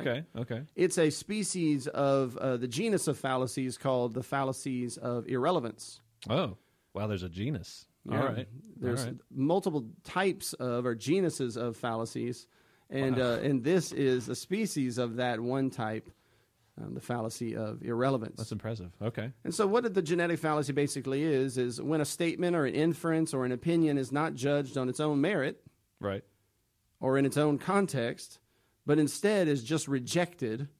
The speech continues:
Speaker 2: or accepted based on where it came from.
Speaker 1: Hmm.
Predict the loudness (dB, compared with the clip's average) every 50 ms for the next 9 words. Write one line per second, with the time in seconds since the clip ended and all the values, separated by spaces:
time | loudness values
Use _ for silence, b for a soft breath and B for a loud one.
0 | _ _ _ _ -2 2 2 2 2 0 -2 0 0 0 0 -2 -2 -2 -2 -2
1 | -6 b b b b b b 4 6 6 6 4 2 2 2 4 4 2 2 2
2 | 2 0 0 -2 -2 -6 -6 -8 -14 -16 _ _ -8 -6 -4 -4 -4 -2 -2 -2
3 | -2 -4 -4 -6 -8 -8